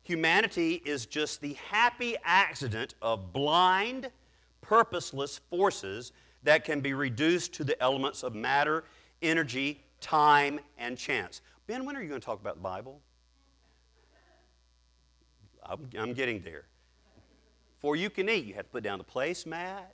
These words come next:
You put out knives and forks, m-, maybe a napkin if you're highfalutin. Plate.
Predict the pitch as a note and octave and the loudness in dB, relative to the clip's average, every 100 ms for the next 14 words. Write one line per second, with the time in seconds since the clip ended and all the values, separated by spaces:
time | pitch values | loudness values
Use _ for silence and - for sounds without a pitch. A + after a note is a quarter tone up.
0 | _ _ _ _ - G2 - B2 B2+ G2+ | _ _ _ _ -14 -8 0 4 4 2
1 | A2 C3 C#3 D3+ D3 D#3 E3+ F#3+ F#3+ F#3 | 0 0 0 -4 -6 -2 0 0 -2 -8
2 | - - _ _ G2 F#2+ G#2 B2 D3+ D3+ | -18 -20 _ _ -14 -10 -4 -2 0 0
3 | C3+ D#3+ - F#3 F#3 G3 - - G2+ - | 4 4 4 -2 -6 -8 -14 -18 -16 -6
4 | A#2+ B2+ C3+ E3+ D3+ G#2+ B2 _ _ _ | -4 -4 -8 -10 -10 -14 -18 _ _ _
5 | _ _ _ - _ _ - - - C3 | _ _ _ -20 _ _ -20 -20 -2 6
6 | D3 E3 F3+ | 6 6 2